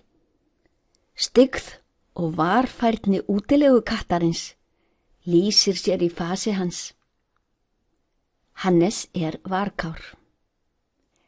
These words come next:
Þegar Hannes finnur lyktina af bróður sínum, man hann eftir öryggi heimilisins og áhyggjulausum kettlingadögunum. Þeir kúra saman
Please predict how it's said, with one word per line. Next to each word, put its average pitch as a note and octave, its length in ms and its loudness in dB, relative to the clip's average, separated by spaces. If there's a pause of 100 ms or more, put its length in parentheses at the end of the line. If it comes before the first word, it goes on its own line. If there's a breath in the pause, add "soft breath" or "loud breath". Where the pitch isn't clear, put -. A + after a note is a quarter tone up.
(160)
Þegar G#3 520 2
Hannes B3 420 2
finnur A3 360 2
lyktina G#3+ 560 4
af G3 80 -6
bróður G3 380 4
sínum, F3+ 340 2 (360 loud breath)
man G3 480 4
hann G#3+ 180 0
eftir A#3+ 380 2 (100)
öryggi E4+ 580 4
heimilisins A3 800 2 (380 soft breath)
og - 180 -2
áhyggjulausum G#3 1000 4
kettlingadögunum. F3+ 1080 0 (2250)
Þeir F#3+ 300 8
kúra F#4 480 10
saman B3+ 540 8